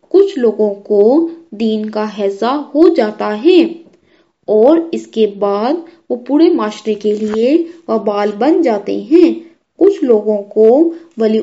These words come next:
اللہ ہونے کی غلط فہمی ہو جاتی ہے اور وہ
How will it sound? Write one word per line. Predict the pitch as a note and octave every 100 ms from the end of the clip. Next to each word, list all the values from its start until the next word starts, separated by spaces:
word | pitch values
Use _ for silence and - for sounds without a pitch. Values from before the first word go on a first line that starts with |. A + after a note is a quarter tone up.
| -
اللہ | A3 A3
ہونے | D4 E4 A3+ G#3 G3+
کی | G3+ A#3+ B3
غلط | G#3+ G3+ G3
فہمی | G#3+ G3+ G#3+ C#4
ہو | C#4 C4+ F4
جاتی | D#4 G#3+ G3 G#3 G3+ B3
ہے | F#4 - - _ _ _ _
اور | - G#3+ G#3 G#3
وہ | A3 C4 E4+